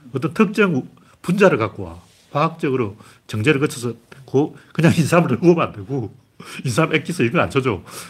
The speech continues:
그 물질을, 성분을 분리해서 갖고 오지 않으면 아예 특허를 인정을 안 해요. 그걸 약품으로 인정이 안 해. 왜냐면 약이란 단어 자체를 안 써. 우리는 그냥 막 따리고 쪼리고 해가지고 이걸 약이라 그러는데 이 영국에서는 그 특정 성분을 약이라고 그러는 거예요.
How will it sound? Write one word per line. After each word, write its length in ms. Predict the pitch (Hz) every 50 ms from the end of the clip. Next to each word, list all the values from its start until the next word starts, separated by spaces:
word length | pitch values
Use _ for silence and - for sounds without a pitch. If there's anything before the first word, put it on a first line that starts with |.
| - _ _
그 120 | - -
물질을, 440 | 123 107 101 151 160 - 175 160 139
성분을 380 | 107 - 175 139 151 190 180 -
분리해서 380 | - 160 151 147 135 127 -
갖고 280 | - 123 110 - - 143
오지 120 | 127 123 135
않으면 280 | 101 87 101 120 131 -
아예 160 | - 139 123
특허를 320 | 127 - 170 170 190 156 131
인정을 240 | 120 135 160 151 127
안 100 | 98 85
해요. 100 | 87 87 85 - - - - - _ -
그걸 240 | - 131 131 117 - - - -
약품으로 380 | 120 113 - - 208 185 160 135
인정이 240 | 113 113 127 131
안 100 | 107 87 90
해. 80 | 92 - - - _ -
왜냐면 200 | 123 123 107 101
약이란 340 | 127 156 185 240 240 202 165
단어 200 | - 127 165 185
자체를 460 | 247 226 - - 214 190 165 - - -
안 160 | - 110 107
써. 320 | 95 110 147 143 110 80 - _ _ _ - - - _ -
우리는 280 | 113 123 160 165 131
그냥 300 | - 156 165 156 131 110 98
막 100 | 101 - - - - - - -
따리고 320 | - 143 156 156 135 117 110 - - _
쪼리고 340 | - 165 156 160 143 127
해가지고 360 | 101 123 123 127 123 131 117 107
이걸 160 | 107 131 110
약이라 260 | 107 117 139 151 135
그러는데 460 | 113 107 101 92 85 120 113 101 104 - - - - - - - _ _ _ _ _ _ _ _ _ _ _ _ _ _ _ _ _ _ _ _
이 140 | 147 156 160
영국에서는 560 | 160 180 180 175 170 156 135 - 180 175 170
그 280 | - 151 165 165 - -
특정 340 | - 220 202 208 226 220 202
성분을 420 | 175 - 208 196 202 262 254 180
약이라고 280 | 117 107 107 107 107 90
그러는 180 | 90 82 76
거예요. 140 | 80 - -